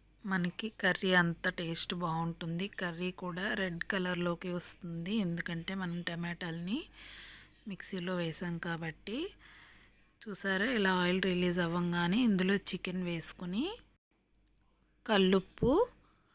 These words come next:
పసుపు, కారం, మసాలా వేసుకోవాలి. మీరు చికెన్ మసాలా వేసుకున్నా, మీ ఇంట్లో చేసుకున్న ఏ మసాలా వేసుకున్నా బాగానే ఉంటుంది. నేనైతే ఇంట్లో చేసుకున్న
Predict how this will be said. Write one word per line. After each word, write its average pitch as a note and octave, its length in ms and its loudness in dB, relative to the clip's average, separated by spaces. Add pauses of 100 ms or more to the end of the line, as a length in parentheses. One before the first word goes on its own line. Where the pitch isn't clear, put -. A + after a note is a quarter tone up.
(400)
పసుపు, G#3 560 0 (600)
కారం, F#3 520 10 (600)
మసాలా F#3+ 580 10 (140)
వేసుకోవాలి. F3 880 6 (320)
మీరు F#3+ 180 8 (100)
చికెన్ G3+ 400 4
మసాలా G3 460 8
వేసుకున్నా, F#3 560 2
మీ G#3 160 8
ఇంట్లో F#3 220 2 (120)
చేసుకున్న F3+ 460 -2 (160)
ఏ - 20 2 (140)
మసాలా E3+ 380 0
వేసుకున్నా F3 400 -4 (140)
బాగానే D#3 280 -2 (100)
ఉంటుంది. E3+ 480 0 (800)
నేనైతే G#3 480 8
ఇంట్లో G3+ 260 8 (100)
చేసుకున్న F#3+ 400 6